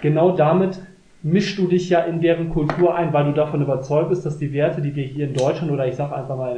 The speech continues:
in Europa oder in der westlichen Welt haben, dass die besser sind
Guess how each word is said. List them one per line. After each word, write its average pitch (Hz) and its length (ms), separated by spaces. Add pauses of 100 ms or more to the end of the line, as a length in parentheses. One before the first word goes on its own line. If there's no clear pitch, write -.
(120)
in 127 140
Europa 147 460
oder 131 160
in 127 80
der 127 100
westlichen 139 400
Welt 127 220
haben, 127 260 (240)
dass 135 180
die 185 200 (200)
besser 180 380
sind 151 400